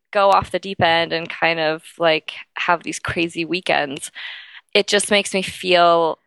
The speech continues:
really frustrated, and I'll almost, <laughs> this sounds really silly, but I'll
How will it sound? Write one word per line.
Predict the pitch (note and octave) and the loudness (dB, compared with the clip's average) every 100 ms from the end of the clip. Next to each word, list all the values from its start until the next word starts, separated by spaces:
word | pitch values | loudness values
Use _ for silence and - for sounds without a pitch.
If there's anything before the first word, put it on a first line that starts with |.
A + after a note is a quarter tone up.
| _ _ _ _ _ _ _ - | _ _ _ _ _ _ _ -4
really | F3+ D#3+ E3 | 0 0 -2
frustrated, | - - - G3 G3 G#3+ A3+ A3 - | -2 -2 0 0 2 4 2 2 -2
and | F3+ F3 F3 F3 - _ _ _ _ _ _ - | 0 2 2 0 -8 _ _ _ _ _ _ 2
I'll | G3 - | 2 2
almost, | F3+ G3+ A#3+ - - - C4 - | 2 2 2 0 0 -2 -4 -2
<laughs> | - - - - - | 0 0 -2 -8 -10
this | - | -10
sounds | - - F3 E3 - | -10 -2 -2 0 -4
really | E3 | -8
silly, | - - - | -6 -4 -2
but | - | 0
I'll | F#3+ - | 2 0